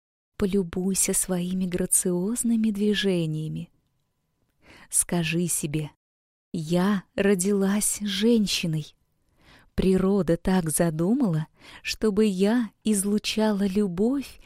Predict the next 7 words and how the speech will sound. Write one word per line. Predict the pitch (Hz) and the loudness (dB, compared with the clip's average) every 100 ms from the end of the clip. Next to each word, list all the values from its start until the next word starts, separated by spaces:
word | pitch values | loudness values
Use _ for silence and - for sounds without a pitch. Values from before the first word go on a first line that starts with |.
| _ | _
и | - 247 | -2 0
ласку». | 226 214 196 - - 180 - _ _ _ _ _ _ - | 2 2 0 -2 -4 -10 -12 _ _ _ _ _ _ -4
Но | 175 180 | 0 0
как | - 277 226 | 0 -2 0
же | 202 220 | -2 0
может | 220 175 160 - | 2 0 -2 0
неяркая, | 196 196 190 190 165 - 147 | 0 2 2 0 -2 -6 -8